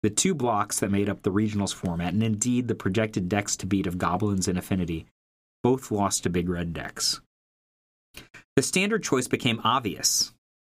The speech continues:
The Philosophy of Fire would be in full effect. With Kuroda's deck from Kobe just getting better with the addition of Rorik's Bladewing and Starstorm,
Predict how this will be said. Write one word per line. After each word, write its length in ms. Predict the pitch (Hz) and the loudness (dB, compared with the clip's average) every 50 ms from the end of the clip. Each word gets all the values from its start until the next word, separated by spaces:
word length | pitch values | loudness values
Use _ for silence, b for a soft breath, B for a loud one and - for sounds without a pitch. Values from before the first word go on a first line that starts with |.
| _ _ _ _ _ - | _ _ _ _ _ -2
The 80 | 104 98 | -2 2
Philosophy 480 | - 117 110 110 120 - - - 120 | 2 2 2 2 0 0 0 0 0
of 80 | 104 - | 0 0
Fire 380 | - - 101 95 87 78 78 | 0 0 0 0 0 -2 -2
would 160 | 85 90 85 80 | 0 0 0 0
be 120 | 87 85 | 0 -2
in 120 | 80 80 | -2 -2
full 240 | 80 - - 95 78 | -6 -6 -6 -6 -6
effect. 480 | 73 - - 73 - - - - - - _ _ _ _ _ _ _ _ _ _ _ _ _ _ _ _ _ _ _ - - _ _ _ _ _ _ - | -6 -8 -10 -10 -12 -12 -14 -18 -20 -20 _ _ _ _ _ _ _ _ _ _ _ _ _ _ _ _ _ _ _ -20 -20 _ _ _ _ _ _ -4
With 120 | 107 104 | -2 -2
Kuroda's 440 | - - 110 107 107 107 107 104 101 | 0 2 2 2 2 2 0 0 0
deck 200 | - 101 95 - | 0 -2 -2 0
from 160 | - 101 92 | 0 -2 -2
Kobe 460 | - - - 104 98 - 82 80 82 85 | 0 0 0 0 0 0 -2 -4 -4 -2
just 220 | 95 90 - - | -2 -2 -2 0
getting 260 | - 90 87 87 87 | 0 0 0 0 0
better 200 | 82 85 82 85 | 0 -2 -2 -4
with 140 | 82 85 82 | -4 -4 -2
the 80 | - 90 | -2 -2
addition 300 | 82 85 80 - - 90 | -2 -2 -4 -2 -2 -4
of 100 | 85 90 | -2 -2
Rorik's 300 | 92 87 85 82 - - | -2 -2 -2 -4 -4 -6
Bladewing 400 | - 95 80 78 78 76 76 76 | -4 -4 -6 -4 -4 -6 -6 -6
and 100 | 73 - | -4 -2
Starstorm, 720 | - - - - 151 156 - - - 147 131 127 139 147 | -4 -4 -4 -4 -6 -6 -6 -6 -6 -8 -8 -8 -10 -10